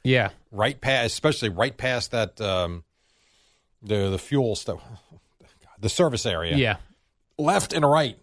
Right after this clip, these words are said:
Speaker 2: but up that hill,
Speaker 1: Oh, yeah.
Speaker 2: there's tons of them.
Speaker 1: And I go drive by the P N C Art Center in Homedale.
Speaker 2: Yeah, sure.
Speaker 1: They're all just hanging out on the lawn seats.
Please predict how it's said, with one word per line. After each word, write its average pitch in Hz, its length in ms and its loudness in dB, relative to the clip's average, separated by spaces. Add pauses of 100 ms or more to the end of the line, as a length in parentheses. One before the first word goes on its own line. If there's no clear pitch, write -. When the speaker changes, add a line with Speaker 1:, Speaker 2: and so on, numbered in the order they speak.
(140)
Speaker 2:
but 123 140 0
up 160 160 2
that 135 180 4
hill, 110 420 4 (140)
Speaker 1:
Oh, 139 140 4
yeah. 131 240 2 (180)
Speaker 2:
there's 110 220 -6
tons 156 360 0
of 85 160 0
them. 76 200 -8
Speaker 1:
And 123 80 4
I 127 100 6
go 143 180 4
drive 127 360 2
by 120 260 4
the 110 160 2
P 135 220 -2
N 120 100 0
C 120 200 0
Art 120 160 0
Center 135 280 2
in 104 60 0
Homedale. 123 400 2
Speaker 2:
Yeah, 170 100 6
sure. 143 220 2
Speaker 1:
They're 165 240 6
all 147 180 4
just 127 220 0
hanging 123 260 4
out 113 160 6
on 110 200 2
the 104 220 2
lawn 123 360 2
seats. - 440 -6